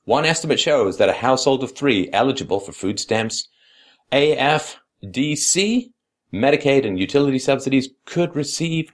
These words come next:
one thousand seven hundred and thirty-four dollars per month, as compared to a minimum wage earner's take-home earnings of one thousand one hundred and fifty-nine. So even though the minimum wage is rapidly high relative to the median income,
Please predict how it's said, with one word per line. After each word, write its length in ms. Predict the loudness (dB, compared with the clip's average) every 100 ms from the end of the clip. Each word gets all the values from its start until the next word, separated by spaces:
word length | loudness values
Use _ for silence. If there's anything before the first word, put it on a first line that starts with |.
| _
one 340 | -4 0 0
thousand 640 | 0 -4 -4 -4 -4 -6 -8 _ _
seven 360 | 0 2 2
hundred 260 | 0 0 0
and 120 | -2
thirty-four 500 | 2 2 2 2 2
dollars 440 | 4 4 2 0 -8
per 140 | -2
month, 320 | 0 0 -4 _ _ _ _ _
as 200 | -2 -2
compared 400 | -2 2 4 4
to 180 | 2 -2 0
a 80 | 0
minimum 340 | 2 4 2
wage 340 | 2 0 -2 -8
earner's 280 | -6 -4 -6
take-home 440 | -2 -4 0 -2 0
earnings 400 | -2 -2 -4 -8 _ _ _
of 160 | -4 0
one 220 | 0 -2
thousand 540 | -2 -2 -2 -4 -10 -14 _
one 360 | -14 0 2 2
hundred 400 | -2 -4 -8 -12 _ _ _ _ _
and 280 | -6 -6 -6
fifty-nine. 640 | -6 -8 -2 0 0 0
So 140 | -2 -2
even 240 | 0 0
though 100 | 2
the 80 | 0
minimum 320 | 2 2 2
wage 240 | 2 0 -2
is 140 | -2
rapidly 380 | 0 0 0 -2
high 220 | 0 0
relative 440 | 2 0 0 -6 -6
to 80 |
the 60 | -4
median 260 | -2 0 -2
income, 440 | 0 -2 -2 -4